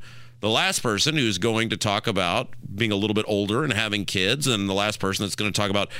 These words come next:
marrying a younger person who can hopefully have lots of kids. And b-, so I'm not saying it from that perspective. I am saying, though, I do wonder how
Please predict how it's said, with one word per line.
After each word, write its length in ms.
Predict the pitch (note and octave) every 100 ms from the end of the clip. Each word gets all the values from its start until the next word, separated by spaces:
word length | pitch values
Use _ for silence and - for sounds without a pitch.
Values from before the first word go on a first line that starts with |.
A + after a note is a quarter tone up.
| - -
marrying 480 | G#2 A2 A2+ A2+ G#2+
a 40 |
younger 420 | G#2+ G#2 A#2 A#2 A#2+
person 640 | A#2 G#2+ - A#2+ D#3+ F3+
who 240 | A#2+ G2+ - -
can 160 | - A2
hopefully 300 | A2+ - G#2
have 180 | G#2+ G#2+
lots 280 | G#2+ G#2+ -
of 100 | F2
kids. 460 | A2+ G2 C3 E3 C#3+
And 240 | A#2 A#2 - - - - D#3
b-, 380 | C#3 C#3 D#3+ D3+
so 360 | - E3 D3+ - - -
I'm 160 | - D3
not 220 | E3+ D#3
saying 180 | - D#3
it 60 | C3+
from 100 | C3+
that 200 | C#3 B2
perspective. 480 | A#2+ - D3+ C3+ A#2+
I 100 | B2
am 200 | D#3+ D3
saying, 240 | C#3 B2
though, 160 | A#2+ A#2
I 120 | A2
do 240 | G2+ B2+ C#3
wonder 500 | B2 B2 A2+ G#2+ A#2 - - - - -
how 200 | C3+